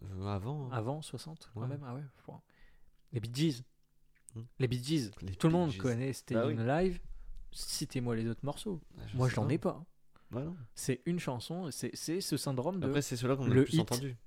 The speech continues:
Speaker 2: et rien d'autre. Ouais, aussi.
Speaker 1: Nostalgie.
Speaker 2: Mais
Speaker 1: Bah.
Speaker 2: c'est aussi celles qui mettent l'ambiance.
Speaker 1: Bah oui.
Speaker 2: En soirée, c'était ça.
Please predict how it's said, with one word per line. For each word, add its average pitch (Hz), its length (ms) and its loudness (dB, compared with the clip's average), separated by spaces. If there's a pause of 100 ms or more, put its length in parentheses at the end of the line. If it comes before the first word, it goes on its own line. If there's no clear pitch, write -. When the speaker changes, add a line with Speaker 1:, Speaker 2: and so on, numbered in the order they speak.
(140)
Speaker 2:
et 120 100 2
rien 113 280 2
d'autre. - 320 -6 (200)
Ouais, 180 200 10
aussi. 143 80 12
Speaker 1:
Nostalgie. 110 380 4 (380)
Speaker 2:
Mais 143 60 6
Speaker 1:
Bah. 135 80 2
Speaker 2:
c'est 156 100 4
aussi 143 220 4
celles 165 200 2
qui - 120 -4
mettent 127 180 0
l'ambiance. 180 520 -6 (120)
Speaker 1:
Bah 117 120 8
oui. 175 120 2 (300)
Speaker 2:
En 110 80 -10
soirée, 131 400 0
c'était 127 280 -8
ça. 190 260 -10